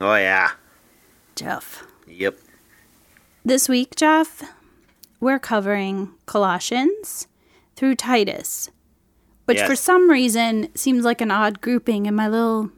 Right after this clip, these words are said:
Speaker 2: memorizational brain. 'Cause, you know, when you learn the books of the Bible, you tend to put some books together, like Jonah, Micah, Nahum.
Speaker 1: Yes.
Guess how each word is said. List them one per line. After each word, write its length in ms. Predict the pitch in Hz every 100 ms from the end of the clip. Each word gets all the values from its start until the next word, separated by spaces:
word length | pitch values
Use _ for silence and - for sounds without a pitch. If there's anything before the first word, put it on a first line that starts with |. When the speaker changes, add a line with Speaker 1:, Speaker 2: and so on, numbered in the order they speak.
| _ _ _
Speaker 2:
memorizational 960 | 220 226 226 220 214 220 - 220 202 190 -
brain. 480 | 214 220 240 269 285 _ _ - - - - -
'Cause, 180 | 233
you 100 | 226
know, 160 | 226 226
when 160 | 226 220
you 100 | 214
learn 280 | 208 233 226
the 60 |
books 220 | 208 240 208
of 80 |
the 60 | 214
Bible, 480 | 208 226 226 233 226
you 120 | 208
tend 240 | - 220 214
to 80 | 202
put 260 | 220 -
some 240 | - 202 202
books 260 | 220 -
together, 480 | - 196 208 247 262
like 280 | 233 175 - -
Jonah, 220 | 214 208
Micah, 280 | 196 196 196
Nahum. 400 | 180 185 220 220 _ _ _ _ _ -
Speaker 1:
Yes. 320 | 92 -